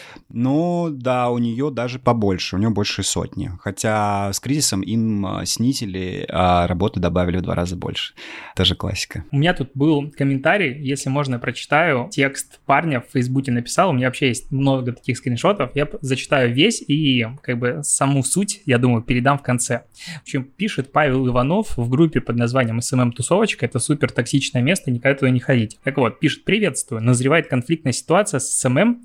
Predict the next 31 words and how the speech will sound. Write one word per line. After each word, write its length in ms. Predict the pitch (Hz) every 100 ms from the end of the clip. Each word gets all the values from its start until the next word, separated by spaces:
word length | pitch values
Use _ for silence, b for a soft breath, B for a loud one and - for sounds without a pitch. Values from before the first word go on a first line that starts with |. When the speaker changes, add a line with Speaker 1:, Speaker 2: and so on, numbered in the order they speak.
| -
Speaker 2:
который 300 | 127 160 127
ведёт 300 | 117 175 -
Instagram 560 | 139 - 127 120 104 117
с 40 |
двумя 340 | 120 117 135 233
«М». 260 | 123 101 104
Посты 260 | 143 131 233
появляются 460 | 156 131 175 170
раз 180 | 151 143
в 40 | 127
десятилетие. 640 | 123 - 127 123 123 -
Всё, 220 | - - 165
что 160 | 135
делает 280 | 120 135 117
С 160 | 123 -
М 140 | 147
М, 240 | 233 247 - B B
это 220 | 170 165
сторисы. 580 | - 143 110 110 - - -
Сохраняю 800 | - 143 - 147 156 143 123
орфографию. 600 | 135 - 127 127 113 156 180 _
На 80 | 139
мои 160 | 143 165
вопросы, 420 | 165 160 175 -
а 60 | 127
где 200 | 127 139
посты 320 | 135 - 151
в 40 |
единой 360 | 127 127 143 127
тематике 500 | 131 139 139 - 123
дизайнерской 580 | 120 123 139 135 -